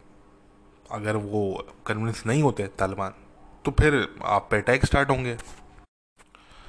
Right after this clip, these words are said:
तो फिर जो है वो nato पे और अमेरिकन फोर्सेस पे अटैक्स दोबारा से वो रीस्टार्ट कर देंगे तालिबान। तो, अ, अब जो पहली चीज़ है कि तालिबान को आप कन्विंस कर लें,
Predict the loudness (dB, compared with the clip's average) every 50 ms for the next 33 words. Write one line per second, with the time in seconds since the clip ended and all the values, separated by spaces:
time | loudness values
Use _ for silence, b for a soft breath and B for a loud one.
0 | B B B B B B B B B B B -6 -2 2 2 2 2 2 2 2
1 | 2 2 2 2 2 2 0 0 2 2 2 2 4 4 6 6 6 6 4 4
2 | 2 2 2 0 0 -2 -2 -2 -4 -2 -2 -4 -4 -4 -4 -6 -6 -8 -10 -10
3 | -6 0 2 2 2 2 2 2 4 4 4 4 2 0 0 2 2 2 2 0
4 | 0 0 0 2 0 0 0 -2 -4 -4 -2 0 0 0 0 -2 -6 -8 -10 -16
5 | -20 B B B B B B B B B B B B B B B B B B -20
6 | -8 0 4 4 6 6 6 6 6 4 2 2 4 4 6 6 6 4 4 2
7 | 2 0 0 0 -2 -2 0 0 0 2 0 0 0 2 4 4 4 4 4 2
8 | 4 4 4 4 4 4 4 4 4 4 4 4 2 0 0 0 0 -2 -2 0
9 | -2 -2 -2 -2 -4 -8